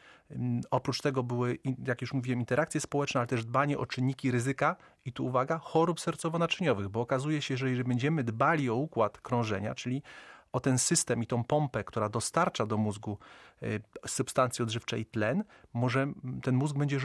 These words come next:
będzie zdrowszy. Tak? Bo trzeba też zauważyć, że, y, mózg, chociaż jest, waży półtora kilograma, to jest niewielki ułamek masy, y, ciała dorosłego człowieka,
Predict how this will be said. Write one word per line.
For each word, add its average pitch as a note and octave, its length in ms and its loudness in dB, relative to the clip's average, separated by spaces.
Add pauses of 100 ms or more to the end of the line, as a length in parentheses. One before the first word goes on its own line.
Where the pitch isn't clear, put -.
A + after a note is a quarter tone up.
będzie C3+ 360 0
zdrowszy. C3 640 0 (360)
Tak? D3 200 -4
Bo C3+ 200 0 (180)
trzeba - 260 0
też C3 220 -4
zauważyć, C3 520 0
że, C3 200 0 (400)
y, A#2 200 -2 (300)
mózg, C3+ 300 0
chociaż B2+ 360 -2
jest, - 480 -2
waży B2 300 2
półtora C3 360 0
kilograma, A2+ 520 0
to - 80 -14
jest - 140 -6
niewielki B2+ 400 0
ułamek A2+ 320 0
masy, A2 340 0 (420)
y, A2+ 160 -4
ciała A#2 280 4
dorosłego A#2 440 0
człowieka, A#2 440 0